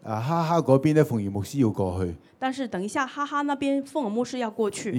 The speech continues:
Speaker 1: 呢邊呢，又要有琴與爐嘅新嘅一個模式開始。
Speaker 2: 這邊又有一個新的模式，叫彈與爐要開始了。
Speaker 1: 然後有啲同工又好似要去安息禮拜。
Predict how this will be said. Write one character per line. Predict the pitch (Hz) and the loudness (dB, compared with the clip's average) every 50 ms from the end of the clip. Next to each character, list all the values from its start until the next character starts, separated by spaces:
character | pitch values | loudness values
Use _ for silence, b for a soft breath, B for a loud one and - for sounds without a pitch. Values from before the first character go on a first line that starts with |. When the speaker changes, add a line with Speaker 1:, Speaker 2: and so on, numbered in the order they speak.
| 123 139 156 | 4 4 6
Speaker 1:
呢 | 170 190 190 | 4 4 6
邊 | - 196 190 | 6 4 6
呢， | 185 190 185 | 6 8 8
又 | 175 160 131 123 123 | 8 8 8 6 6
要 | 123 123 131 131 127 123 117 | 6 6 6 6 6 6 4
有 | 123 | 2
琴 | 120 - 110 98 98 | 0 -2 -6 -6 -4
與 | 98 107 117 | -2 0 2
爐 | 113 104 95 95 | 2 2 0 0
嘅 | - 113 110 | 0 -2 -2
新 | 110 - 151 139 139 135 | 2 2 2 2 2 2
嘅 | 120 110 | 2 2
一 | 113 117 | 2 2
個 | 117 117 | 0 -2
模 | 104 92 87 90 | -4 -4 -6 -4
式 | - 143 123 | -2 -2 -2
開 | 110 110 113 110 113 | -2 -2 -4 -4 -4
始。 | - 101 87 85 b b b b _ _ | -4 -8 -8 -8 b b b b _ _
Speaker 2:
這 | - 320 349 | -2 -2 0
邊 | 339 339 339 320 294 | 0 2 0 0 2
又 | 320 320 285 | 0 2 2
有 | 233 190 185 | 2 2 0
一 | 208 | 0
個 | - 262 | -2 -4
新 | 240 - - 339 320 | -4 -2 -2 -2 0
的 | 302 285 | 0 0
模 | 208 175 165 180 | 0 0 -2 -4
式， | - 262 247 | -2 -4 -6
叫 | 208 - 254 196 175 | -4 -4 -4 -4 -4
彈 | - - - 180 | -8 -10 -8 -4
與 | 226 277 247 180 160 | 0 0 0 0 0
爐 | 165 190 | -2 -2
要 | 220 202 | -4 -4
開 | 190 - - 269 277 | -6 -6 -6 -6 -6
始 | 269 - - | -6 -6 -10
了。 | - - | -8 -4
Speaker 1:
然 | 120 120 127 | -2 0 2
後 | 127 | 2
有 | 123 127 139 | 4 4 4
啲 | 156 208 208 | 4 4 4
同 | 196 143 107 98 | 4 4 4 4
工 | - 151 160 | 4 2 4
又 | 147 127 110 104 | 6 4 6 6
好 | 117 139 | 4 2
似 | 139 - 110 | 2 2 0
要 | 104 104 101 | 0 2 2
去 | 104 107 | 2 2
安 | 110 120 123 120 | 2 0 0 0
息 | - 131 110 | -2 -4 -4
禮 | 90 85 90 | -4 -6 -6
拜。 | - 98 87 87 85 | -8 -8 -10 -10 -12